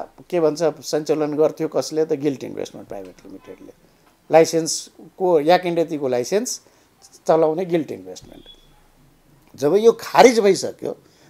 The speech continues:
त्यसपछि गिल्ट इन्भेस्टमेन्ट मुद्दामा गयो। इन्भेस्टमेन्टलाई तपाईँ, यदि यो याकेन रेतीको दायित्व हो भने गिल्ट इन्भेस्टमेन्टलाई तपाईँ चिठीमाथि चिठी लेखिराख्नु भएको छ। गिल्ट इन्भेस्टमेन्टको नाम चाहिँ बाट उठाउनुपर्छ भनेर भन्नुहुन्छ।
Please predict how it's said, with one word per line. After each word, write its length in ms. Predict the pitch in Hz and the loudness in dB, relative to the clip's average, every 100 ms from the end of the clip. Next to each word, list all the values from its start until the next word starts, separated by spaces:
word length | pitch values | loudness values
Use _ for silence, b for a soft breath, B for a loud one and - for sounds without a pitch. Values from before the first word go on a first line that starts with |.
| b | b
त्यसपछि 400 | 180 196 202 190 | -4 -2 -4 -6
गिल्ट 300 | 185 185 180 | -4 -4 -4
इन्भेस्टमेन्ट 520 | 170 156 143 - 151 170 | -10 -6 -8 -8 -14 -8
मुद्दामा 380 | 170 143 104 | -2 0 0
गयो। 240 | 85 80 - _ _ _ _ _ _ _ _ _ _ 262 | -6 -20 -20 _ _ _ _ _ _ _ _ _ _ -6
इन्भेस्टमेन्टलाई 1200 | 240 226 220 208 208 202 190 208 202 185 202 202 | 0 0 0 0 0 0 -6 -6 -6 -2 2 2
तपाईँ, 600 | 208 196 185 185 170 139 | 2 2 -2 -8 -16 -4
यदि 320 | 160 175 262 | -4 -2 2
यो 120 | 254 | 4
याकेन 380 | 220 190 220 226 | 8 8 6 0
रेतीको 360 | 208 208 208 196 | -4 -4 -4 4
दायित्व 340 | 175 180 180 | 4 4 0
हो 120 | 151 | -2
भने 100 | 185 | -2
गिल्ट 260 | 196 220 208 | -4 -6 -2
इन्भेस्टमेन्टलाई 840 | 202 196 190 190 190 196 185 185 | -2 -2 -6 -2 -2 -4 -2 -2
तपाईँ 240 | 180 180 170 | 0 -2 -2
चिठीमाथि 520 | 196 - 196 190 180 | -6 -8 -4 -2 -4
चिठी 260 | 175 165 175 | -8 -8 -2
लेखिराख्नु 480 | 160 175 156 160 | 0 0 -2 0
भएको 280 | 151 139 139 | 0 0 -2
छ। 40 | - b b b b - | -18 b b b b 0
गिल्ट 240 | 175 226 | 0 2
इन्भेस्टमेन्टको 600 | 240 220 220 220 208 202 | 0 0 -2 -2 -4 -2
नाम 240 | 196 196 185 | 2 2 4
चाहिँ 380 | 190 180 160 151 | 2 2 -2 4
बाट 220 | 170 175 | 4 4
उठाउनुपर्छ 680 | 180 175 170 175 160 160 165 | -4 -4 -4 0 0 0 -4
भनेर 460 | 151 143 156 240 B B B B - _ - | -4 0 6 6 B B B B -20 _ -14
भन्नुहुन्छ। 580 | - 170 196 170 - | -4 0 0 0 2